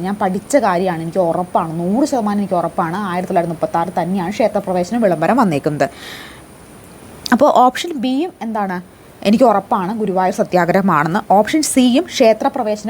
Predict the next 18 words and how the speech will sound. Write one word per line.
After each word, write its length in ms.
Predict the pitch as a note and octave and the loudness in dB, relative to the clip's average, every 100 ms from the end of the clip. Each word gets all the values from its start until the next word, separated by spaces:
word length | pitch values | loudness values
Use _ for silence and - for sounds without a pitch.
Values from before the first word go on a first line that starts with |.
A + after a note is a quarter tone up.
| G#3 | -4
വിളംബരം 340 | F#3+ F#3+ A3 G3+ | -4 -2 -2 -2
ആയിരത്തി 160 | G3 | -2
തൊള്ളായിരത്തി 200 | F#3+ G3 | -2 -4
മുപ്പത്തിയാറ് 420 | - - G3 F3+ F#3+ | -4 0 0 0 0
തന്നെയാണെന്ന്. 400 | F#3+ F#3+ F3 F#3 G#3+ | -2 0 -2 0 0
രണ്ടും 320 | G#3+ B3 C4 G#3 | 2 0 0 2
ബിയും 260 | B3+ D4+ E4+ | 4 2 0
സിയും 160 | B3+ B3+ | 0 0
എനിക്ക് 160 | A3 A#3 | 0 0
ഉറപ്പാണ് 380 | F#3 F3+ G#3+ F#3 | 0 -2 -2 -2
അതേ 140 | F3 F#3 F#3+ | 0 2 2
വർഷം 200 | - F3 E3 | 2 0 2
തന്നെയാണെന്ന്. 400 | D#3+ C#3+ C#3+ C#3+ - - F4 | 2 0 0 -6 -14 0 2
അപ്പോൾ 140 | G4 E4+ | 4 4
നിങ്ങൾ 160 | C4 A#3+ | 4 6
നോക്കുക, 280 | G#3 G3 F#3+ F3+ - - G#3 C4+ | 4 4 2 2 -4 -8 -2 2
ബിയും 320 | D4+ D#4+ F#4 - | 4 4 0 -4
സിയും 300 | B3 B3+ | -2 -2